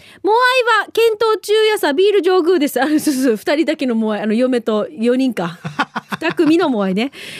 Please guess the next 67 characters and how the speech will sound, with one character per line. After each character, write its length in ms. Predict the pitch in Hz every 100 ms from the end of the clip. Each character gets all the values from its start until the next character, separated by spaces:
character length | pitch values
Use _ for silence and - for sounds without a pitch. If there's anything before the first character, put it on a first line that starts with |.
| -
え、 80 | 339
さ 120 | 453
て、 80 | 440
久 180 | 359 508
し 140 | 494
ぶ 100 | 480 466
り 60 | 415
に 140 | 403
辛 140 | 392 440 539
い 20 | 381
ラ 160 | 381
ー 20 |
メ 120 | 359 277
ン 20 |
が 80 | 247
食 140 | 302
べ 100 | 302
た 100 | 311
く 100 | 240
な 120 | 240
り、 320 | 240 226 170 - - - -
え 840 | 220 220 214 214 208 202 190 190 190
ー、 20 |
こ 160 | 185 262
れ、 240 | 269 233
竹 320 | 214 339 494 508
虎 280 | 523 494
で 120 | 466 415
い 40 |
い 20 |
ん 40 | 254
で 100 | 190
す 100 | -
か？ 220 | 156 - _ -
竹 300 | 330 453 480
虎 340 | 440 427 381
の、 460 | 349 381 359 190 - _ _ _ _ _ _ _ _
辛 200 | - 339 427 523 523 415
豚、 540 | 453 453 427 403 - _ -
あ、 180 | 320 -
辛 200 | - 359 415 523 523
い、 60 | - _ _
新 220 | - 403 494 539 494
豚 220 | 440 466
骨 220 | 466 453 440
ラ 80 |
ー 40 | 427
メ 100 | 254
ン 40 |
か 120 | 190 170
な？ 180 | 160 -
辛 160 | - 440 554
い 20 |
っ 40 | 349
て 80 | 226
書 100 | 214
い 80 | 202
て、 160 | 208
新 300 | 202 311 311
豚 240 | 302 285 269
骨 220 | 277 262
ラ 100 | 262
ー 20 |
メ 100 | 208
ン 40 | 165
か 80 |
な？ 160 | 175